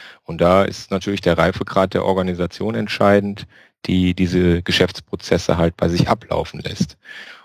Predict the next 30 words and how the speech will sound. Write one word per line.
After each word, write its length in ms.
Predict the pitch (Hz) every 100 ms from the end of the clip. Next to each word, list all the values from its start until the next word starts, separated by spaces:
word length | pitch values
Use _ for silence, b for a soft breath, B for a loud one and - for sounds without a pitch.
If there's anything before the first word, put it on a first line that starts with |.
| B _
Und 360 | 92 85 - -
entsprechende, 800 | 90 85 - 90 92 85 82 - -
äh, 460 | 80 76 73 71 67 _ _ _
Menschen, 540 | 80 87 107 - 143 123
die 380 | 101 95 90
an 120 | - 87
dem 120 | 87
Geschäftsprozess 800 | 87 92 - - 90 - 85 -
teilnehmen, 640 | 90 85 87 92 110 120 - B B B
können 340 | - 101 107
diese 220 | 101 98 92
Services 600 | - 98 92 - 90 -
dann 300 | 87 87 85 95
nutzen, 520 | 104 - - 131 139 _ B B B
um 220 | - 110
sie 340 | 104 110 123 123
in 220 | - 98
ihrer 320 | 123 127 107
Rolle, 400 | 92 90 92 151
die 100 | 147
sie 140 | 135 143
in 100 | 131
dem 140 | 127
Geschäftsprozess 920 | 123 - 117 - - - - 101 -
haben, 440 | 98 101 110 113 _ _ _ _
dann 320 | - 87 92 - _
für 180 | - 92
sich 360 | 92 92 - -
zu 160 | -
nutzen. 440 | 95 90 - -